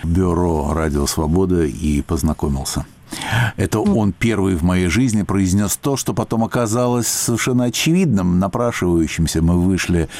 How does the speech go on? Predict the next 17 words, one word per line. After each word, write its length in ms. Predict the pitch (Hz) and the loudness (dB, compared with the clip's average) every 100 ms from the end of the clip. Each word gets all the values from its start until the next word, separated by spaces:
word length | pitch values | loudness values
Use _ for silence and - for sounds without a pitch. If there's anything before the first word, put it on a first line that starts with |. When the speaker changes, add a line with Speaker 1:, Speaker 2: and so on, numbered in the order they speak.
| - - - | -16 -14 -6
Speaker 1:
после 240 | 90 90 | -2 -2
какой-то 460 | 90 85 90 87 85 | -2 0 0 2 0
записи 500 | 90 101 95 - 85 | 2 0 -2 0 0
и 240 | 78 85 | 2 2
увидели 720 | 82 80 87 85 85 80 76 - - - - | 2 2 2 2 2 2 0 -4 -12 -12 -6
по 120 | 95 | -4
всем 600 | - - - 127 123 123 - | -2 -4 0 0 0 -2 0
улицам, 760 | 120 107 95 - - 82 69 - - - | 2 2 0 -2 -2 0 -2 -4 -16 -4
э, 240 | 80 76 | -2 0
вокруг 520 | 69 92 - 90 - - | 0 -2 0 -2 -2 -4
Авеню 640 | 90 82 85 82 82 80 | 0 2 2 2 2 0
Рап, 180 | 101 131 - - - - - - | -2 -4 -4 -6 -6 -14 -16 -4
где 200 | 85 85 | 0 2
тогда 260 | 160 233 | 2 2
Speaker 2:
Мгм. 80 | 240 | 2
Speaker 1:
находилось 500 | 90 98 92 90 85 | 0 -2 0 2 0
бюро, 400 | 76 95 101 117 | 2 0 2 -2